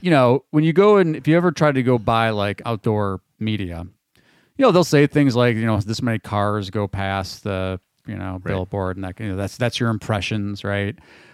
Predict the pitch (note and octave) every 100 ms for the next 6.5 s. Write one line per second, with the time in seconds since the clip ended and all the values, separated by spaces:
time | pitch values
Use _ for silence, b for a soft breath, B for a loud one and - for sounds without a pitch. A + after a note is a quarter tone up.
0 | b b _ - D3 - - B2 C4+ D#4
1 | E3 E3+ D3+ D3+ C3 B2 B2+ A#2 A#2+ C3
2 | D3+ C3 C3 B2 A2 F#2+ F#2 - - A2+
3 | A2 A#2+ G2+ G#2 A2+ G#2 G2+ - A2+ A3+
4 | F#3+ D#3 F3+ C#3 D3+ C#3 B2 B2 C#3+ E3
5 | C3 A#2+ A#2+ - - - D3 C3 A2+ G#2
6 | G#2+ A#2 A2+ G#2+ G2+